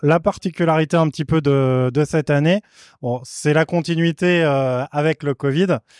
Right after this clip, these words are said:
C'est les cycles de vente ont été un petit peu cassés. On a du mal à faire du forecast, à savoir où on va. Euh, l'actualité macroéconomique est un peu tendue, il y a de l'inflation,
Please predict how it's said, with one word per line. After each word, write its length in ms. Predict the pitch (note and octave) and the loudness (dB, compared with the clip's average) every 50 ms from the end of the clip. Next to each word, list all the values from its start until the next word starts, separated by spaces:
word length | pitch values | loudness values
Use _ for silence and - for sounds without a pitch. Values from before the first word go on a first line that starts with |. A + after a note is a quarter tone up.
| _ _ | _ _
C'est 200 | _ - - D3 | _ -6 -4 -2
les 140 | C#3+ D#3 D#3+ | 0 0 -2
cycles 360 | - - G3+ F3 - F3 E3 D#3 | -2 -4 -6 -6 -2 -2 0 2
de 80 | D#3 | 2
vente 340 | D#3+ D3 E3 F3+ F#3+ _ - | 0 0 0 -2 -2 _ -2
ont 100 | D#3 D3 | -2 -2
été 160 | D3 C#3 - | 0 0 0
un 120 | D3+ D3 C#3+ | -2 -2 -2
petit 200 | - - D#3 C3+ | -4 -8 -10 -4
peu 220 | - D3 C#3+ C#3+ | -2 0 0 0
cassés. 480 | C3 - C#3 C3+ - - F3 F3 F3+ G3 F#3 | 0 -2 -6 -6 -2 -2 0 0 0 0 -2
On 100 | C#3 D3 | -2 -2
a 100 | D3+ D#3+ | -2 -2
du 120 | D3 D3 D3+ | -2 -2 -2
mal 200 | D#3 D#3+ D#3+ D#3 | 0 2 2 2
à 240 | D#3 D3 C#3 C#3 B2 _ - - - - _ _ _ _ _ _ | 2 2 2 0 -2 _ -20 -20 -20 -20 _ _ _ _ _ _
faire 240 | _ - E3+ D#3+ D#3 | _ -2 0 0 0
du 100 | D3 C3+ | -2 -2
forecast, 560 | - D#3+ C#3+ - - F3 F3 F#3 E3 - - | -2 -4 -2 0 0 2 2 2 0 -2 -6
à 80 | D3 C3+ | -6 -2
savoir 320 | - D#3 D3 D3 D3+ C#3 | 0 0 2 2 0 0
où 40 | C#3 | 2
on 120 | D3 D3+ D3 | 0 0 2
va. 280 | D3+ D#3+ E3+ F#3+ G3+ _ _ _ _ _ _ _ _ _ | 2 2 2 0 -2 _ _ _ _ _ _ _ _ _
Euh, 420 | - C3+ C3+ C3+ C3 C3 C3 C3+ | -6 -2 0 0 2 2 2 0
l'actualité 640 | C3 C#3 D3+ - - - D#3+ D#3+ D#3 D#3+ C3+ - E3 D#3+ | 2 0 -2 -2 -4 -2 -2 0 0 0 -2 -2 -2 0
macroéconomique 760 | D#3+ D3+ - - D#3+ D3 - D#3+ D3+ D#3 D#3 E3 D#3+ - - | 0 -2 -2 -2 -4 -2 0 0 0 0 0 0 -2 -2 -2
est 40 | C#3+ | -2
un 120 | C3+ C3+ | -2 -2
peu 160 | A#2+ D3 C#3+ | -2 -4 -4
tendue, 440 | - - D#3 D#3 D3+ E3 F#3 F#3+ G3 | -2 0 0 0 2 2 2 2 2
il 40 | F#3+ | 2
y 40 | E3+ | 0
a 60 | D#3 | 0
de 40 | C3+ | 0
l'inflation, 540 | D3 D3 - - D3 D3 - - F#3 G3 | -2 -4 -2 -2 -2 -2 0 -2 -4 -4